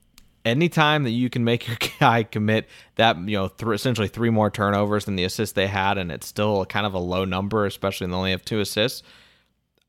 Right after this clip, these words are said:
I think it's a, a win for Paolo. Like you said, I, I think he outplayed Keegan Murray, but by no means did Keegan Murray have a bad game. But compared to what we were seeing from Keegan Murray, that was, you know, not nearly as good of a game as he's been having, and I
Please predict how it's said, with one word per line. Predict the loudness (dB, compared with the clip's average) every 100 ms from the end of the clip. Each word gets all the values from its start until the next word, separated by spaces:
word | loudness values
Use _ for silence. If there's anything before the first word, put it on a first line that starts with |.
| _
I | -6
think | -2 -2 -2
it's | 2
a, | 2
a | 2 0
win | 2 0
for | 0 0
Paolo. | 2 4 4 2 -2 -6 -20 _
Like | -4 -4
you | -6 -6
said, | -2 0 0 -2 -10 _ _ _ _
I, | 0 0
I | 0
think | -2 -4
he | 0
outplayed | 2 2 0 -2 -2 -2
Keegan | -6 -2 -2
Murray, | -2 0 0 -2 -4 _ _ _ _
but | 0 0 2
by | 2
no | 4 2
means | 2 2
did | 0 -2
Keegan | -2 0
Murray | 2 2
have | 2 0
a | 0
bad | 2 2 0
game. | 0 0 -2 -6 -16 -2
But | 0 0 -2
compared | -4 0 2
to | 2
what | 0 0
we | 0
were | 0 2 2
seeing | 2 0 0
from | -2 -4
Keegan | 0 0 2 0
Murray, | 0 2 0 -2 -8 _ _ _ _ _ _
that | 2 2
was, | 4 2 -2 -10 -6
you | -2
know, | 0
not | 0 2 0 -2 -6
nearly | -2 0 0
as | -2
good | -2 -4
of |
a | -2
game | -4 -4
as | -6
he's | -6
been | -6 -2
having, | -2 -2 -4
and | -4
I | -6